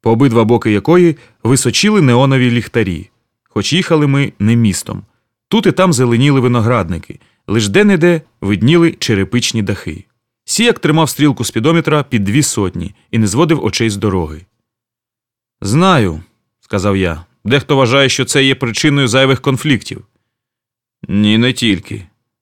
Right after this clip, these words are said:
Просто це викаблучування потрібне лише в гівняних американських фільмах, де один недоносок калічить цілу армію. А ти ж уже знаєш, що таке не буває». Я вирішив, що,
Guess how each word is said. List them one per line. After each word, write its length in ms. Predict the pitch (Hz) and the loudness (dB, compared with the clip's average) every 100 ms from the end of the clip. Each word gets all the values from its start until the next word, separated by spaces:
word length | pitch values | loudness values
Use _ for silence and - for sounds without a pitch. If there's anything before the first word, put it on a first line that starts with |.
| _ | _
Просто 340 | - 143 - 143 | -2 0 0 -2
це 220 | - 156 | 0 0
викаблучування 1040 | - 135 147 135 160 165 160 139 135 135 | 0 -2 0 2 2 2 2 2 2 0
потрібне 420 | 131 120 135 120 123 | -2 -2 -2 0 0
лише 400 | 120 - 131 - _ _ _ - | 0 0 -2 -4 _ _ _ -8
в 40 | |
гівняних 580 | 104 131 127 151 156 - | 0 2 4 2 2 0
американських 680 | 131 131 127 131 127 - 113 | 2 2 2 0 0 -4 -6
фільмах, 520 | - 113 80 71 - _ _ _ _ - | -2 -2 -2 -6 -12 _ _ _ _ -6
де 140 | 95 | 0
один 280 | 104 101 110 | 0 2 2
недоносок 640 | 104 98 107 147 147 - _ _ - | 2 2 0 0 -4 -6 _ _ -4
калічить 520 | 135 180 196 - 127 | 0 0 -2 -4 -4
цілу 400 | - 139 143 - | 0 2 2 0
армію. 480 | 104 92 85 78 - _ _ _ _ _ _ _ _ _ _ - | -2 -2 -2 -6 -12 _ _ _ _ _ _ _ _ _ _ -6
А 100 | 92 | -2
ти 120 | 131 | -2
ж 100 | 123 | 0
уже 180 | 127 135 | 0 0
знаєш, 320 | 147 190 139 | 0 0 0
що 120 | - | -2
таке 240 | 110 - 117 | -4 -2 0
не 120 | 117 | 2
буває». 540 | 113 113 92 80 - _ _ _ _ _ _ _ _ - | 2 2 0 -2 -8 _ _ _ _ _ _ _ _ 0
Я 120 | 175 | 2
вирішив, 360 | 202 180 - 156 | 2 2 0 -2
що, 180 | 127 | -4